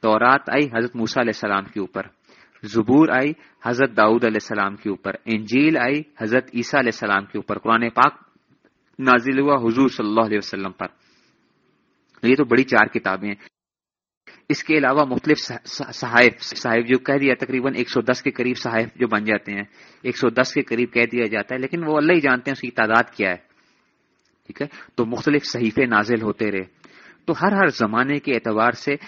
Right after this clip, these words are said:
شریعت میں کچھ نہ کچھ تبدیلی ہوتی رہی۔ جب حضور صلی اللہ علیہ وسلم کی بعثت ہوئی، حضور صلی اللہ علیہ وسلم کو نبی بنایا گیا، تو پہلی تمام شریعتیں منسوخ ہو گئیں۔ پھر اب کے زمانے میں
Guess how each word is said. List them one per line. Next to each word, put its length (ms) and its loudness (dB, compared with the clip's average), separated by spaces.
شریعت 680 -2
میں 100 -4
کچھ 240 -4
نہ 40 -4
کچھ 180 -4
تبدیلی 460 -2
ہوتی 380 0
رہی۔ 280 -6
جب 280 0
حضور 340 4
صلی 180 -2
اللہ 160 0
علیہ 180 0
وسلم 480 -4
کی 160 -2
بعثت 580 0
ہوئی، 220 2
حضور 180 4
صلی 240 -2
اللہ 120 -2
علیہ 80 -6
وسلم 440 -20
کو 120 -2
نبی 300 0
بنایا 380 0
گیا، 180 -4
تو 100 2
پہلی 400 2
تمام 420 0
شریعتیں 480 -2
منسوخ 460 0
ہو 100 0
گئیں۔ 220 -12
پھر 100 6
اب 240 4
کے 100 2
زمانے 460 0
میں 200 -4